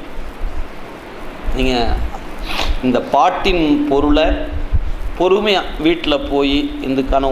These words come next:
உரை நூல் இருக்குது, எடுத்து வச்சு வரிக்கு வரி, வரிக்கு வரி பாருங்க. என்ன நியதியை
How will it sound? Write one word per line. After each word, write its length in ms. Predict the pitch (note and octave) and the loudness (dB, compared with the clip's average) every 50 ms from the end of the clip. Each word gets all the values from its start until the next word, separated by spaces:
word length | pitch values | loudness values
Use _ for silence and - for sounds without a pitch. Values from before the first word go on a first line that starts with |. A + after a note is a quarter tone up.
| C3 | 2
உரை 160 | D3 E3+ F3+ F#3+ F#3 | 2 2 2 0 0
நூல் 200 | F3 D#3+ D#3 D3 D3 | 0 0 2 2 2
இருக்குது, 300 | C#3+ C#3+ D3 C#3 B2+ B2+ B2 A#2+ B2 | 0 0 -2 -2 -2 -2 -2 0 0
எடுத்து 280 | C3 C#3+ D3+ - - D#3+ C#3+ C3 | 0 0 -2 -2 0 0 2 2
வச்சு 360 | B2 - - - - C3 C3 C3 - - - - - - - - - C#3 | 0 -2 -4 -6 -4 -4 -2 -4 -4 -6 -4 0 0 0 0 0 0 0
வரிக்கு 360 | D3 D#3+ E3+ E3 - F3 D#3+ D3 | 2 2 2 2 2 2 2 4
வரி, 160 | D3 D3 D#3 F#3+ D#3+ D3 | 2 2 2 2 2 2
வரிக்கு 280 | C#3+ C#3+ C#3+ C#3+ C3+ C#3 | 2 0 0 -2 0 0
வரி 140 | C3+ C#3+ D3 - - - | 0 2 0 0 0 2
பாருங்க. 320 | B2+ C3 C3+ C3+ B2+ A#2+ A2+ - - - - - - - - - - - - - D3 E3 | 2 2 2 2 0 0 0 2 4 4 4 4 2 2 -2 0 2 2 2 4 2 2
என்ன 280 | F#3+ A3 A#3 A#3 B3 A#3+ G#3+ F3+ F3 E3+ E3 | 2 2 2 2 2 2 2 0 0 0 2
நியதியை 600 | E3+ F#3 G3+ G#3+ G#3+ G3+ G3+ G#3 G3+ G3 G3+ G#3+ | 2 2 4 2 2 2 2 0 0 2 2 2